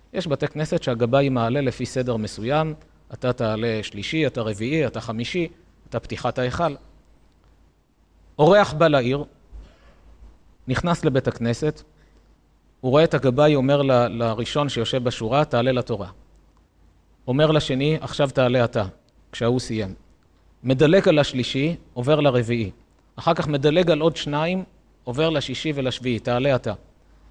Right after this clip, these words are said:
אומר, הבן אדם הזה מתפרץ. אומר, "תגיד לי, מה הוא עשה לך? מה העוול הזה? למה דילגת עליו?" הגבאי מחייך.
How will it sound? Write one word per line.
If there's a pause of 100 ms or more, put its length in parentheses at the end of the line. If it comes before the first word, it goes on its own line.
(160)
אומר,
הבן
אדם
הזה
מתפרץ.
אומר,
"תגיד
לי,
מה
הוא
עשה
לך?
מה
העוול
הזה?
למה
דילגת
עליו?" (1200)
הגבאי
מחייך.